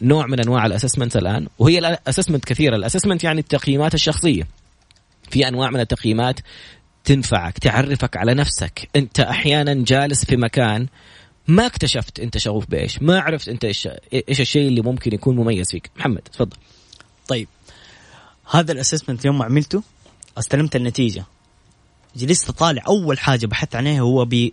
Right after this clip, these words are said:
Speaker 2: أو هو بيوريك إيش الوظائف اللي أنت تنفع فيها. فقاعد أدور، أنا عملته بعد ما سبت ال آي تي وسبت الكمبيوتر و، و إلى آخره.
Speaker 1: مم.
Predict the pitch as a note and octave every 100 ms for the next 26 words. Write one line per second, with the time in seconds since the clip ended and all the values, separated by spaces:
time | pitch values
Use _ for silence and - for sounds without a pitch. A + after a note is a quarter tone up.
0 | - G#2+ A2+ C3+ C#3 B2+ B2 B2+ B2 F3
1 | - F#3 - C3+ C#3 D#3 B2 C3 - -
2 | B2 G2+ - G#2+ F#2+ - - - - -
3 | - _ - C#3 G3+ F#3+ C3 C3+ D#3 F3
4 | G3+ A3 - B2+ B2 C#3+ D#3+ C3 B2 A#2
5 | A2+ D#3 - G2 F2 - A2+ G#2 C#3 C#3
6 | B2 A#2 - - G2+ G#2 G2 B2+ D3+ -
7 | A2 A#2 A#2 G#2 F#2+ - G#2+ G#2